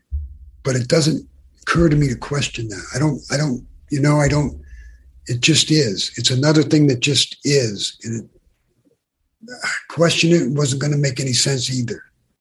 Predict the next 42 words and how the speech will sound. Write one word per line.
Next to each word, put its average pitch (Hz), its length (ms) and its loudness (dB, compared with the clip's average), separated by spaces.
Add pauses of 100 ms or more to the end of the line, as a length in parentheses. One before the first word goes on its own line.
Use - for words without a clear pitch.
(480)
And 127 100 4
the 123 60 2
thing, 143 260 0
it, 123 260 -4
it 131 320 -4
didn't 143 300 0
make 135 220 -2
sense 147 300 -2
to 147 100 -2
me. 135 280 -2 (140)
In, 139 200 0
in 151 160 6
hindsight, 175 500 4
it 120 120 4
doesn't 131 220 4
make 127 160 0
any 123 120 0
sense 127 260 -2
at 123 80 0
all. 135 340 -2 (1900)
But 135 120 2
at 135 120 2
the 127 100 -2
time, 151 640 2 (560)
it 120 100 -4
just - 260 -4
was. 123 500 -4 (200)
It 110 80 -6
was 117 220 -2
what 117 160 -2
was 107 220 -6
next. - 500 -10 (260)
And 104 300 -10
what 117 140 -4
was 113 200 -6
next 117 240 -6
was 117 180 -8
next, 120 280 -6
and 110 120 -10
that 110 120 -6
was 98 180 -6
it, 120 180 -8